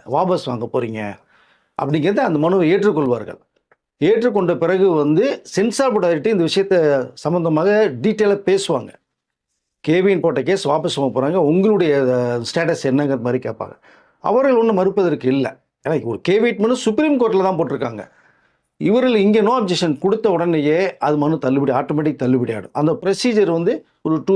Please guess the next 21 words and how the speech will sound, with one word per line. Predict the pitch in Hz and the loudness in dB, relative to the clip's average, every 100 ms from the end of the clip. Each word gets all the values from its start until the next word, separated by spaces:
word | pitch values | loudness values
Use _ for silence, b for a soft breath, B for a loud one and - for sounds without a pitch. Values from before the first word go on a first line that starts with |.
| 175 | 2
த்ரீ | 170 | 2
ஹவர்ஸ், | 180 185 156 151 131 | 2 0 -2 -8 -4
த்ரீ | 175 180 | 0 2
ஹவர்ஸ்க்குள்ள | 180 185 - 170 190 170 | 0 -2 -4 -2 0 0
இந்த | 139 | 0
கிளியர் | 214 220 160 | 0 2 0
ஆயிடும். | 120 - _ b b b b b - | -2 -6 _ b b b b b -6
அப்போ | 170 185 | 0 0
உடனடியாக | 226 262 240 233 247 240 240 214 | 2 2 2 0 0 0 2 0
இந்த | 165 165 | 2 0
உச்சநீதிமன்றத்திலையும் | 175 254 254 202 175 165 165 170 196 190 | 0 0 2 0 0 -2 -2 0 2 2
அவர்கள் | 160 139 | 0 0
கே | 185 | 2
வி | 202 | 2
எயிட் | 196 156 | 2 0
மனுவையும் | 151 180 202 | 0 2 2
வாபஸ் | 156 151 - | 0 -2 -2
வாங்குறதுக்கு | 151 139 151 202 151 | -2 0 0 0 0
அங்கே | 196 226 202 | 2 2 2
ஒரு, | 156 120 - | 2 -2 -6
ஒரு | 131 | -4